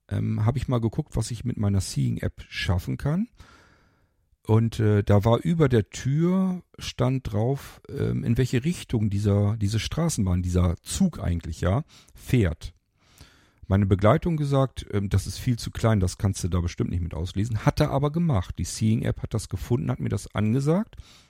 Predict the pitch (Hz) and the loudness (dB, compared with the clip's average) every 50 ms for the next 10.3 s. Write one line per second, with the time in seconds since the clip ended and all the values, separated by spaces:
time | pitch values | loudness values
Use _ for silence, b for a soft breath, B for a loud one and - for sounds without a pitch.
0 | b b b b b b b b b b b - 104 - 117 - 113 104 101 - | b b b b b b b b b b b -2 0 0 0 0 0 -2 -2 0
1 | - 107 - - - - - - - - - 101 - - 87 87 85 - - - | 0 0 0 -2 -6 -10 -10 -10 -8 -4 -4 -4 -4 -2 -4 -4 -4 -2 0 2
2 | 151 156 156 139 113 - - - - 90 85 87 92 98 101 98 - - 92 90 | 2 2 2 2 0 0 -2 0 0 0 2 2 2 2 2 0 0 -2 -4 -4
3 | - - - 64 120 110 - - 104 - - 95 92 87 - 82 82 90 123 170 | -4 -4 -4 -4 -4 -6 -6 -8 -8 -4 -2 -2 -2 0 -2 -2 -2 0 0 0
4 | 190 202 185 170 165 160 - - - 151 151 156 - B B B B B B - | 0 0 0 0 -2 -2 -4 -2 -2 0 0 0 -2 B B B B B B 0
5 | 120 123 - - - - - - - - 175 185 143 87 76 69 85 90 90 - | 0 0 0 -2 -4 -6 -6 -6 -4 0 2 4 4 4 4 2 0 -2 -4 -4
6 | - - 120 156 - - - 160 147 127 - 87 101 123 - - - 117 131 - | -4 -2 -2 -2 -2 -2 -2 0 0 0 0 0 0 -2 -2 -2 -2 -2 -2 -2
7 | - - 113 104 98 95 - - - 117 120 123 - 92 - - 92 92 85 80 | -4 -4 -4 -2 -2 -4 -4 -4 -2 -2 -2 -2 -4 -4 -4 -2 -2 -2 0 0
8 | 82 78 95 127 143 - - B B B B B B B B 95 90 82 - - | 0 0 0 -2 -2 -6 -10 B B B B B B B B 0 0 0 -2 -4
9 | 110 - - 98 90 - - - - 82 - 76 76 76 - 92 - - - - | -4 -2 0 -2 -2 -2 -4 -8 -10 -8 -6 -6 -6 -6 -6 -4 -6 -4 -2 -2
10 | 120 - 120 113 - - | 0 2 2 2 2 0